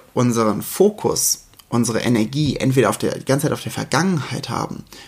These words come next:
was wir erlebt haben und was, wer wir mal waren und welche Umstände wir mal hatten, dann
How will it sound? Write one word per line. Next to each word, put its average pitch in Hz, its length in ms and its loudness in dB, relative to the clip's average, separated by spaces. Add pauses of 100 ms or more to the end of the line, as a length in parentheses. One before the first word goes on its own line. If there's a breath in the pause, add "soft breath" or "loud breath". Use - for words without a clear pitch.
was - 220 0
wir 90 100 2
erlebt 123 500 2
haben 110 400 2
und 107 300 -2 (380 loud breath)
was, 117 280 -2
wer 120 200 4
wir 123 80 4
mal 110 280 -2
waren 123 520 4
und 110 200 -2
welche 117 220 0
Umstände 131 560 0
wir 127 100 2
mal 120 220 0
hatten, 123 400 -4 (340 loud breath)
dann 117 460 0